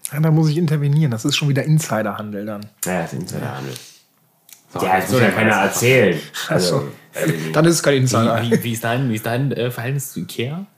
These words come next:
Speaker 3: Generell, weil es hat ja, es gibt, ich glaube, es gibt Leute, die ikea wirklich hassen von, und auch hassen, dahin zu fahren.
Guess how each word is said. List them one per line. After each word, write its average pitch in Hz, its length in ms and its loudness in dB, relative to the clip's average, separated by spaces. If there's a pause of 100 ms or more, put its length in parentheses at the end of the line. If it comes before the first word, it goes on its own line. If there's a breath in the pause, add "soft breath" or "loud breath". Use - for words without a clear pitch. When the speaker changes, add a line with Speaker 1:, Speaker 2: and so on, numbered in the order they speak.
(760 soft breath)
Speaker 3:
Generell, 107 360 -2
weil 107 120 2
es 107 100 0
hat 156 100 -2
ja, 123 60 0
es 98 220 -4
gibt, - 180 -6
ich 101 100 -6
glaube, 123 260 0
es - 160 -8
gibt 117 140 -14
Leute, 113 180 0
die 98 140 -4
ikea 104 200 -6
wirklich 104 260 -8
hassen 180 400 -4
von, 101 160 -6
und 101 180 -2
auch - 200 -4
hassen, 117 200 -6
dahin 98 260 -4
zu 147 120 -8
fahren. 185 380 -6